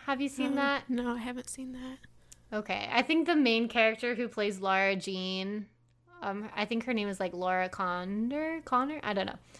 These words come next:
Speaker 1: I think she'd be a good Rory. It's not gonna make sense if you haven't seen it then. My
Speaker 2: I'm
Speaker 1: bad.
Speaker 2: gonna look up
Speaker 1: <laughs>
Speaker 2: what, oh, wait, I think maybe I have,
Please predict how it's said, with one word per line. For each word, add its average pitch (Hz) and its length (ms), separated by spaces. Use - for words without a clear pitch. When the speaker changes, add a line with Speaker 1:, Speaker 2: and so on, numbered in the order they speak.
Speaker 1:
I 269 100
think 339 140
she'd 294 260
be 233 120
a 208 40
good 202 240
Rory. - 340
It's 233 200
not 294 160
gonna 294 120
make 214 160
sense 190 260
if 185 120
you 185 80
haven't 175 220
seen 175 180
it - 100
then. 180 280
My 208 80
Speaker 2:
I'm 190 40
Speaker 1:
bad. 170 280
Speaker 2:
gonna 233 140
look 339 200
up 453 160
Speaker 1:
<laughs> - 140
Speaker 2:
what, 233 180
oh, 285 180
wait, 285 260
I 262 80
think 339 280
maybe 262 320
I 240 120
have, 226 360